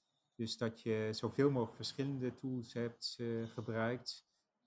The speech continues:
En, eh, ik, ik denk echt ook wel dat, eh, dit soort algoritmes een rol kunnen spelen. Want er zijn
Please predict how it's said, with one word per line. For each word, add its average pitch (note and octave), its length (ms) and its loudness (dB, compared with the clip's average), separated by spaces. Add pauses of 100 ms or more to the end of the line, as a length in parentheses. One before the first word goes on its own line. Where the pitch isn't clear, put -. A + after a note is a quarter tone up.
En, B2 580 0
eh, B2 640 -4
ik, B2+ 260 -4
ik B2+ 280 -4
denk D3 260 6 (300)
echt - 460 -2
ook - 160 -4
wel B2 260 2
dat, A#2 400 -2
eh, A#2 140 -2
dit A2+ 180 -2
soort A#2+ 180 -8
algoritmes A#2+ 580 -4
een A2+ 140 -4
rol B2 200 2
kunnen D3+ 220 -4
spelen. C#3+ 640 -2 (800)
Want A#2+ 200 0
er A2+ 60 0
zijn A2+ 320 2